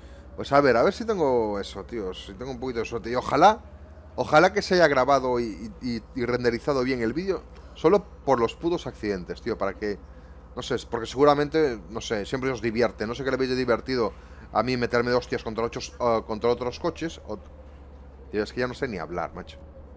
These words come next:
Casi, mira, casi voy a silenciar el micrófono, me voy a quedar callado. ¿Sabes?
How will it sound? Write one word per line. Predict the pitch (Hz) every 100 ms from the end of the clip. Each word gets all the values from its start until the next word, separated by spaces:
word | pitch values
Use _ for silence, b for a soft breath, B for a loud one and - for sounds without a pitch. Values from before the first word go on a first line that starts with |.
| - -
Casi, | 113 -
mira, | 143 101
casi | - 123
voy | 170
a |
silenciar | 170 135 113 127
el | 110
micrófono, | 98 147 - 117
me | 113
voy |
a |
quedar | 107 98
callado. | 87 92 117 110 - - - - B B B B B B
¿Sabes? | - 170 104 -